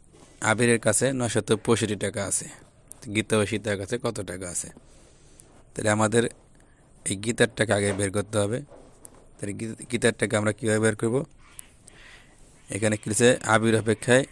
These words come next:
গীতার পাঁচশত বিশ টাকা কম আছে। যেহেতু আবিরের টাকা দেওয়া আছে, এই টাকার থেকে গীতার কত কম আছে? পাঁচশত বিশ টাকা কম আছে। আমরা এই পাঁচশত বিশ টাকা বাদ দিব।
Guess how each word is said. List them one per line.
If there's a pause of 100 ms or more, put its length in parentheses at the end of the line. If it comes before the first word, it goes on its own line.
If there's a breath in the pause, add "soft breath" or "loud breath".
(200)
গীতার
পাঁচশত
বিশ
টাকা (160)
কম
আছে।
যেহেতু
আবিরের
টাকা
দেওয়া
আছে, (880 loud breath)
এই
টাকার
থেকে
গীতার
কত
কম
আছে? (140)
পাঁচশত (880)
বিশ
টাকা
কম
আছে।
আমরা
এই
পাঁচশত
বিশ
টাকা
বাদ
দিব।